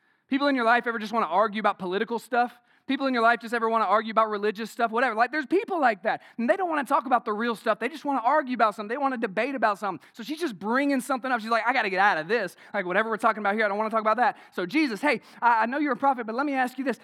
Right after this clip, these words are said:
D-, should we worship here in Samaria? Is that okay? Or is it okay for the Jews just to worship out there in Jerusalem? And do we need to go there and worship there?" So she just brings up sort of this, this tension. Jesus answers,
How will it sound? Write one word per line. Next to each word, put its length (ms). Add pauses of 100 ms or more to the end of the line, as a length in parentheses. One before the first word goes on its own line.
(160)
D-, 240
should 180
we 80
worship 340
here 440
in 100
Samaria? 440
Is 80
that 120
okay? 460 (200)
Or 140
is 80
it 120
okay 200
for 80
the 80
Jews 320
just 220
to 80
worship 320
out 140
there 100
in 60
Jerusalem? 360
And 80
do 80
we 80
need 240 (160)
to 100
go 120
there 160
and 100
worship 320 (180)
there?" 300
So 60
she 180
just 140
brings 200
up 120
sort 200
of 60
this, 240 (300)
this 160
tension. 480
Jesus 320
answers, 560